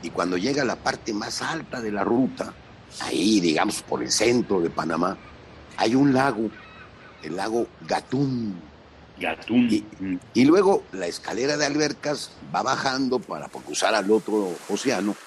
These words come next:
Speaker 1: y cuando llega al otro lado, hay una diferencia entre el Pacífico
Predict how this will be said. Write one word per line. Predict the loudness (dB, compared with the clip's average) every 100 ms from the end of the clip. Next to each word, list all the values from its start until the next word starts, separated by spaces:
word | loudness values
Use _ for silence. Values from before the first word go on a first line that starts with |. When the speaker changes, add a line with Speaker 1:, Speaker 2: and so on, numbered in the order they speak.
| -20 -8
Speaker 1:
y | -8
cuando | 0 2 4 4
llega | 4 4 4
al | 0
otro | -2 -2
lado, | 0 0 -4 -10 _ _ -16
hay | -14 -14 -4
una | 2 2
diferencia | 2 0 -2 -2 0 0 -2 -4 -6 -8 -10 -12 -18 -18 -20 -18 0
entre | 2 4 4 6 4
el | 4
Pacífico | 0 2 2 2 2 0 2 0